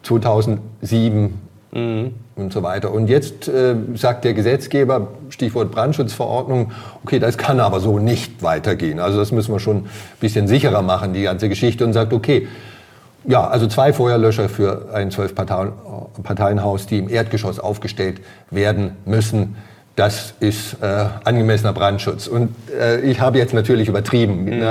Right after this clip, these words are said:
Speaker 1: Aber, äh, ich glaube, Sie, Sie, Sie sehen, was ich, was ich meine. Also ich denke, diese zwölfmonatige Kündigungsfrist, die ist sozusagen so ein bisschen der berühmte Tropfen, äh, im Ozean.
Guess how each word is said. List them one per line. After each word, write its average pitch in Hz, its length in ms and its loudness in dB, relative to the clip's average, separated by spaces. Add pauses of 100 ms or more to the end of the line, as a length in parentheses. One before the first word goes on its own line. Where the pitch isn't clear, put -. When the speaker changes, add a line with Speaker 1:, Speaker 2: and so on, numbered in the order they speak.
Speaker 1:
Aber, 107 400 2
äh, 107 180 0
ich 110 120 -2
glaube, 123 260 2
Sie, 104 300 0
Sie, 104 360 -4 (140)
Sie 107 120 0
sehen, 107 420 2
was 107 160 0
ich, 107 220 -6 (180)
was 101 160 -6
ich 92 140 -2
meine. 107 340 0
Also 104 280 0 (280)
ich 110 140 -2
denke, 135 260 4
diese 113 220 2
zwölfmonatige 113 680 0
Kündigungsfrist, 113 760 0
die 110 140 0
ist 107 160 -4 (340)
sozusagen 107 600 2
so 107 80 4
ein 101 60 0
bisschen 117 280 0
der 104 100 4
berühmte 113 380 0
Tropfen, 107 480 -2 (480)
äh, 98 280 -4 (140)
im 101 200 0
Ozean. 120 640 2